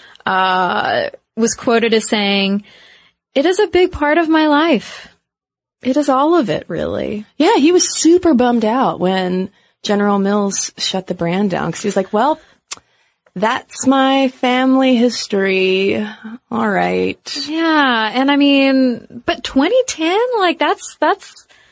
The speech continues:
Speaker 1: more than you can say for a lot of brands that started in the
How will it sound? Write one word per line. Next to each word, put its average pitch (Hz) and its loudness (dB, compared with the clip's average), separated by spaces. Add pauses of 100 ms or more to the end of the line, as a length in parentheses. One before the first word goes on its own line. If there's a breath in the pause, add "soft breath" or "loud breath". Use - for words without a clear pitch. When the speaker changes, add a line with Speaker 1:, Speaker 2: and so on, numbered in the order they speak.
(180 soft breath)
Speaker 1:
more 294 6
than 277 4
you 277 4
can 277 4
say 262 2
for 262 -2
a 262 2
lot 262 2
of 381 2
brands 277 2 (120)
that 330 0
started 330 2
in 339 -2
the 330 -2